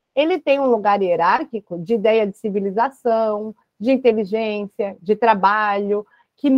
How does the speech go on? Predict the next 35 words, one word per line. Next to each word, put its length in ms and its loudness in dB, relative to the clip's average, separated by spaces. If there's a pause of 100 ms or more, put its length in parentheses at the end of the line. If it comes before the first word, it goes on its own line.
(220)
ou 160 6
seja, 280 -2
moral, 480 2
intelectual, 760 -4
estético, 500 -4
que 60 -20
são 100 -10
as 100 -12
categorias 540 -6
raciais, 560 -2
que 120 -4
está 280 -2
acima, 420 -4
por 200 -2
exemplo, 360 -2
do 140 -4
manezinho 580 -4
de 80 -16
Florianópolis. 800 -6
Tanto 220 -8
que 80 0
o 20 2
manezinho 500 -2
é 80 2
visto 300 -6
em 80 -4
Blumenau 400 -2
como 240 -10
vagabundo, 800 0 (320)
não 140 -2
trabalha, 840 2
et 140 -8
cetera 240 -4
e 40 -6
tal. 320 -2